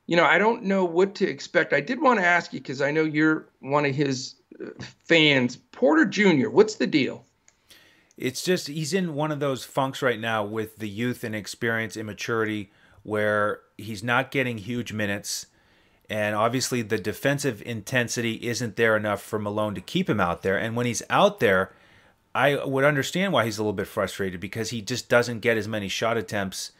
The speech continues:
Speaker 2: with,
Speaker 1: Yeah.
Speaker 2: you know, Murray and Jokic dominating the action. So he's dealing with that frustration, and he's not, he's just not, uh, mature enough defensively yet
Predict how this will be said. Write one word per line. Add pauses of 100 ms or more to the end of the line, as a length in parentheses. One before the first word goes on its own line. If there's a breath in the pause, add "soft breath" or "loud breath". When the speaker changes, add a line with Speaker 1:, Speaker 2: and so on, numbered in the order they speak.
(500 soft breath)
Speaker 2:
with,
Speaker 1:
Yeah.
Speaker 2:
you
know,
Murray
and
Jokic
dominating
the
action. (380 soft breath)
So
he's
dealing
with
that
frustration, (420 soft breath)
and
he's
not, (200)
he's
just
not, (480)
uh,
mature
enough
defensively
yet